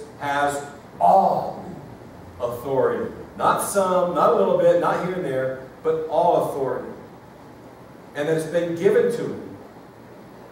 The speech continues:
The root of authority, if you think about it, is author,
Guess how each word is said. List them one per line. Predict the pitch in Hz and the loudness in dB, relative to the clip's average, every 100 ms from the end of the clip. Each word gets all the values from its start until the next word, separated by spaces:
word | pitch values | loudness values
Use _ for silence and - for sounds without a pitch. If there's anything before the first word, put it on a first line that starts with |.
| - - - - - - - - | -20 -20 -20 -20 -20 -20 -20 -16
The | 175 | -6
root | 180 294 | -2 0
of | 240 | 2
authority, | 208 220 208 175 | 0 4 4 4
if | 170 | 0
you | |
think | 190 185 | -2 -2
about | 156 156 | 2 4
it, | 160 | 2
is | 160 | 0
author, | - - 285 - - - | 0 2 2 0 -6 -8